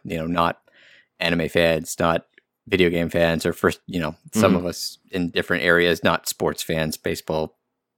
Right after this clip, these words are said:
Speaker 1: basketball, football, whatever we're interested in,
Speaker 2: Mm.
Speaker 1: we might be a little shy
Speaker 2: Mm-hmm.
Speaker 1: around those people. Uh, but, <laughs> I mean, i-, it's a whole nother category of, of shyness for other people,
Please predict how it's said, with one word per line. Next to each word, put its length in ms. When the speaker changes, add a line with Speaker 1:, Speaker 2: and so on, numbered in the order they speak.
Speaker 1:
basketball, 440
football, 560
whatever 340
we're 160
interested 400
in, 140
Speaker 2:
Mm. 200
Speaker 1:
we 60
might 160
be 80
a 60
little 140
shy 240
Speaker 2:
Mm-hmm. 100
Speaker 1:
around 200
those 160
people. 460
Uh, 300
but, 280
<laughs> 80
I 200
mean, 260
i-, 60
it's 240
a 60
whole 240
nother 240
category 600
of, 160
of 200
shyness 400
for 200
other 180
people, 440